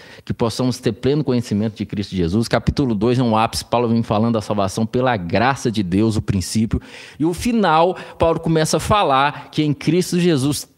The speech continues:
tanto judeus como gentios, os não judeus, são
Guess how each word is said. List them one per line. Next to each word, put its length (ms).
tanto 320
judeus 720
como 220
gentios, 540
os 140
não 220
judeus, 600
são 420